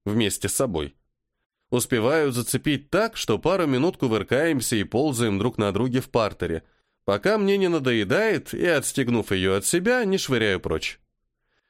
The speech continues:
Снова оба на ногах, снова она летит безбашенно на меня. На лисьем лице горит удовольствие от схватки. Ха-ха-ха.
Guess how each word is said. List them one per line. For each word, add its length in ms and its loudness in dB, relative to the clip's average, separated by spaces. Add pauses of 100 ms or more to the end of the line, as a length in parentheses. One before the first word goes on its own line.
Снова 440 0
оба 240 0
на 100 2
ногах, 600 -2
снова 520 2
она 160 0
летит 340 0
безбашенно 680 0
на 60 0
меня. 360 0 (720)
На 160 2
лисьем 460 0
лице 340 0
горит 320 0
удовольствие 680 0
от 100 -4
схватки. 580 -2 (140)
Ха-ха-ха. 800 0